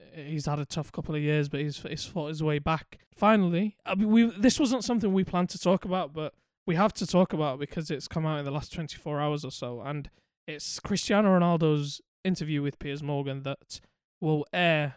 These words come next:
later this week. So all we have to go off is, is the kind of the comments and the, the quotes that have come out already. And let me, let me start off. Obviously, as a United fan,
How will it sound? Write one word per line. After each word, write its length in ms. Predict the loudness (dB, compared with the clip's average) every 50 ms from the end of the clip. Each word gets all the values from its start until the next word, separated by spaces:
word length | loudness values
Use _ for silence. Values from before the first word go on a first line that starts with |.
| _ -8
later 440 | 0 2 2 2 2 0 -2 -6 -4
this 260 | -4 -6 -6 -4 -4
week. 240 | -4 -4 -4 -6 -8
So 460 | -8 -6 -4 -4 -4 -4 -4 -6 _ _ -2
all 140 | 0 2 2
we 100 | 2 2
have 120 | 0 -4
to 100 | -8 -6
go 160 | -2 0 0
off 180 | 0 -2 -4 -6
is, 160 | -8 -8 -8
is 240 | -10 -10 -10 -10 -12
the 80 | -14
kind 220 | -12 -8 -6 -6 -4
of 80 | -4
the 60 | -6 -6
comments 460 | -4 -2 -2 -2 -2 -6 -8 -10 -10
and 140 | -8 -8 -6
the, 140 | -8 -8 -10 -14 _ _ _ _ _ _ _ _ _ _ -8 -8
the 60 | -6
quotes 500 | 0 4 6 6 6 6 4 2 -2 -2
that 80 | -2
have 160 | -2 -2 -2 -2
come 180 | -4 -2 -2
out 140 | 0 -2 -2
already. 420 | 0 0 2 2 2 2 0 -2
And 300 | -2 -2 -4 -4 -6 -8 -12 _ _ _ _ 0
let 180 | 2 2 2
me, 220 | 4 2 2 2 2
let 140 | 2 2
me 80 | 2 2
start 300 | -2 -4 -6 -4 -4 -6
off. 120 | -6 -4
Obviously, 300 | -4 -4 -2 -2 0 0
as 120 | 0 2 2
a 40 | 2
United 400 | 2 2 0 0 -2 -6 -8 -8
fan, 220 | -8 -8 -10 -10